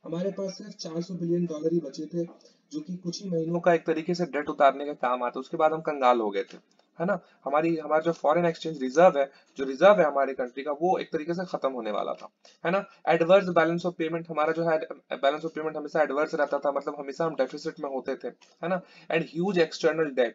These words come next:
हमारे ऊपर बहुत ज्यादा, अ, एक तरीके से डेट था, उधार था। The government of India adopted a comprehensive program of microeconomic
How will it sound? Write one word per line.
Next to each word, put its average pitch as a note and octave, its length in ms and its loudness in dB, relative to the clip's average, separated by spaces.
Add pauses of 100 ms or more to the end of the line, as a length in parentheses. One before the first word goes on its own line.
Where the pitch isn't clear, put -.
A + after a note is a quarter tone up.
(100)
हमारे C#3+ 220 2
ऊपर D#3 200 0
बहुत D3+ 280 -2
ज्यादा, D3 300 2 (420)
अ, B2 140 2
एक - 200 -6
तरीके D3+ 220 -2
से E3+ 120 0
डेट E3 320 4
था, - 160 -10
उधार - 440 4
था। - 140 -6 (460)
The D3+ 100 -4
government F3+ 400 4
of F3 60 -4
India F3 220 2 (120)
adopted D#3 380 0
a E3 60 4 (100)
comprehensive F3 540 0 (120)
program D3 380 0 (280)
of D3 100 6 (220)
microeconomic E3 760 -2